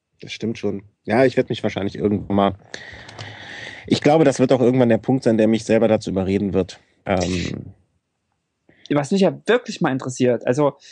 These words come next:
Speaker 2: äh, bei Strava ist, ähm, wie viel Prozent der, der Leute, die so eine Challenge packen und sich, äh, ein T-Shirt, äh,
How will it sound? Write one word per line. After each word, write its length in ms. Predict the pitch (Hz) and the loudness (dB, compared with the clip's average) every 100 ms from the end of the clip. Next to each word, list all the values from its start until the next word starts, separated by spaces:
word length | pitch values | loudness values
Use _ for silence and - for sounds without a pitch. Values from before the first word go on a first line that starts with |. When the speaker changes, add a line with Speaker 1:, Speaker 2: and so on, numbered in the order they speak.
| _ - | _ -4
Speaker 2:
äh, 560 | 131 131 131 131 - - | 2 4 4 4 0 -2
bei 120 | 131 | -4
Strava 400 | 127 127 131 135 | -2 -2 0 0
ist, 420 | - 135 - - _ _ _ _ _ - - _ - | -2 -6 -8 -16 _ _ _ _ _ -12 -12 _ -4
ähm, 600 | 143 131 127 123 120 127 _ _ _ | 2 2 2 0 -2 -6 _ _ _
wie 200 | 127 147 | 0 0
viel 140 | 190 - | 0 -2
Prozent 800 | - 151 - 147 196 269 - - - - | -2 -6 -2 -2 -2 -6 -10 -16 -18 -4
der, 840 | 107 131 139 139 135 131 127 131 - _ _ _ _ _ - | 2 4 4 2 2 2 0 -4 -10 _ _ _ _ _ -2
der 100 | 123 | 0
Leute, 420 | 120 139 196 185 | 2 2 2 0
die 200 | - 156 | 0 -2
so 140 | 151 143 | 0 0
eine 360 | 139 135 131 | 2 2 0
Challenge 460 | - 180 214 143 127 - - - | 0 -2 -2 -4 -4 -8 -10 -6
packen 380 | 151 - 127 | -6 -6 -8
und 160 | 110 123 | -4 -4
sich, 240 | 135 135 | -4 -2
äh, 140 | 123 127 | 0 2
ein 160 | 120 | 0
T-Shirt, 680 | 120 165 196 185 135 - - | 0 -2 2 0 0 -6 -4
äh, 720 | 127 127 123 123 123 120 120 | 2 4 4 2 2 0 -2